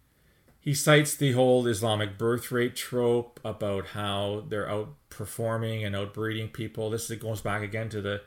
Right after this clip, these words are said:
the Great Replacement, the Grand Remplacement. And he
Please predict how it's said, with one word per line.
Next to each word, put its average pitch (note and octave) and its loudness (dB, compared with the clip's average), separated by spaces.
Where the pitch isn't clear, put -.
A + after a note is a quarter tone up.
the A#2 -6
Great A2 0
Replacement, A2 -6
the A2+ -2
Grand A2 -4
Remplacement. A2 -6
And G3+ -4
he G3 -4